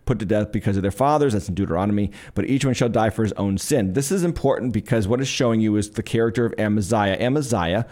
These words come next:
wants to follow God's word. And, uh, he wants to obey completely as best as he can. Of course, he is not dealing with the high places. That's going to be, again, the, the downfall, the stumbling block in Israel's future. But he's a man of the word.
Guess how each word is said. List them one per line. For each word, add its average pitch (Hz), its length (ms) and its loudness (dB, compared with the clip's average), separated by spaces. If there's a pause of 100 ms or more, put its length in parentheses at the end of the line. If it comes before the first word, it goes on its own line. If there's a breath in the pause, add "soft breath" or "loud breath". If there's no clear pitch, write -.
(140)
wants 104 420 0
to - 100 -4
follow 92 540 -2
God's 98 600 -2
word. - 360 0 (1120 loud breath)
And, 123 480 2
uh, 123 140 6
he 123 180 2
wants 123 280 2
to 127 360 4
obey 139 320 4
completely 147 560 2
as 139 100 2
best - 240 0
as - 80 -2
he 226 60 -2
can. 160 300 2
Of 127 100 0
course, 139 240 2
he 143 100 2
is 120 140 0
not 120 260 2
dealing 120 240 2
with 123 80 0
the 117 80 0
high 113 180 0
places. 123 540 0 (920)
That's 104 360 -2 (400)
going 107 220 2
to 101 60 0
be, 104 140 2
again, 107 440 2 (100)
the, 123 320 0 (220)
the 135 140 0
downfall, 131 360 2
the 104 80 0
stumbling 123 300 2
block 92 260 -2
in 113 140 0
Israel's 107 300 0
future. - 340 0 (1300 loud breath)
But 202 100 4
he's 220 80 4
a 220 40 4
man 214 160 4
of 226 60 4
the 208 80 2
word. 170 440 2